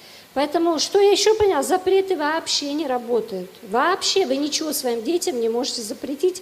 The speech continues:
особенно в некотором возрасте. Особенно в некотором возрасте. Спросите: «А как же тогда?» Единственное нормальное, и вот, в принципе, мы слышим здесь подтверждение, адекватная, нормальная форма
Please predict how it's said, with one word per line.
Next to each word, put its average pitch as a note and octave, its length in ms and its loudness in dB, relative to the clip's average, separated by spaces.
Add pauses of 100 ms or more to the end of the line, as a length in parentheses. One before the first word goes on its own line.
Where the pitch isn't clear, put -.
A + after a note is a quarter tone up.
(320)
особенно D4+ 480 -2
в B3 40 -2
некотором B3+ 460 -2
возрасте. G3 600 -4 (840)
Особенно D4+ 400 -2
в C4 40 0
некотором C4 360 -2
возрасте. G3 540 -2 (220)
Спросите: B3 380 -4
«А A3 40 -4
как D4+ 420 0
же B3+ 120 0
тогда?» G#3+ 480 -6 (640)
Единственное C4 1080 2 (120)
нормальное, B3+ 840 -4
и A3 60 0
вот, B3+ 360 0 (200)
в - 80 -20
принципе, C4+ 420 -4
мы B3 140 -4
слышим C4+ 380 -2
здесь A#3+ 260 -4
подтверждение, A3 880 -2 (560)
адекватная, B3+ 920 -4
нормальная A#3+ 800 -2
форма A#3 580 -2